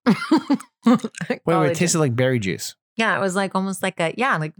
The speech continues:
Speaker 1: berry. It tastes like berries
Speaker 2: It's
Speaker 1: now.
Speaker 2: berry. It's berry.
Speaker 1: Mm-hmm.
Speaker 2: It's, but it's collagen.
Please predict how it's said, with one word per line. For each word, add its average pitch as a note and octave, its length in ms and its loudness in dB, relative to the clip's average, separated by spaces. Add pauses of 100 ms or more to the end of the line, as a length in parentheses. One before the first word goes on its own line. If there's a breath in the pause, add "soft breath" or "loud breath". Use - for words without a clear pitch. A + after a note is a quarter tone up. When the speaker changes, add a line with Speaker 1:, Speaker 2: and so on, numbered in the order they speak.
(100)
Speaker 1:
berry. G3 260 2
It D#3 100 -6
tastes F#3+ 280 -4
like E3 160 -4
berries D3+ 260 -2
Speaker 2:
It's A#2 120 2
Speaker 1:
now. G#2+ 60 -2
Speaker 2:
berry. A#2 240 2
It's A#2 120 -2
berry. G2+ 300 -2
Speaker 1:
Mm-hmm. F#3+ 320 -4 (440)
Speaker 2:
It's, B2+ 120 2
but B2 80 2
it's A2 100 -2
collagen. G2 400 -2